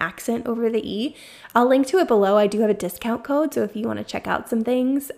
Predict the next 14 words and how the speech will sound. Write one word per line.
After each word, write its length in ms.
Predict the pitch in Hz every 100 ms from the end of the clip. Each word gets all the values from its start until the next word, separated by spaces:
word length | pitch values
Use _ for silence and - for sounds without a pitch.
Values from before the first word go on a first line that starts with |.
| _ _ _ -
I 200 | 185 196
really 280 | 208 208 214
love 380 | 220 214 220
their 160 | 208 214
skincare, 960 | 214 - 214 220 240 240 247 262 269 -
and 300 | 202 202 190
I 80 | 190
think 180 | 294 330
I'll 140 | 233
do 160 | 196 202
some 180 | 196
stories 440 | 190 - 180 185 196
on 160 | -
it 300 | - - -